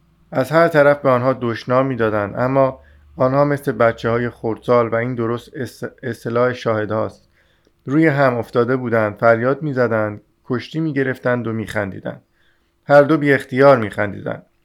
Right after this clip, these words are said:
با قیافه‌های بسیار مضحک و یکی به دنبال دیگری. مثل بچه‌ها به کوچه دویدند. شنیدی؟ اکنون این را هم خوب به خاطرت بسپار که وقتی جسدها را در بالا یافتند،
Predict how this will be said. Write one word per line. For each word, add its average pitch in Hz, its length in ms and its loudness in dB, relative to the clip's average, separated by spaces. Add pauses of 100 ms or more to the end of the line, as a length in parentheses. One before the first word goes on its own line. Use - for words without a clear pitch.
(140)
با 127 220 0
قیافه‌های 123 520 2
بسیار 120 480 -2
مضحک 113 520 -6 (520)
و 120 100 -4
یکی 131 220 -4
به 120 100 0
دنبال 120 440 0
دیگری. 110 500 -10 (460)
مثل 143 280 -2
بچه‌ها 131 460 2
به 123 120 -4
کوچه 123 320 -8
دویدند. 117 720 -2
شنیدی؟ 131 560 -6 (1500)
اکنون 165 580 0
این 170 180 0
را 156 140 6
هم 147 200 2
خوب 139 300 -6
به 135 100 2
خاطرت 127 460 2
بسپار 123 720 0 (400)
که 127 100 -6
وقتی 139 340 4
جسدها 123 560 2
را 131 120 4
در 120 200 2
بالا 113 340 2
یافتند، 127 640 0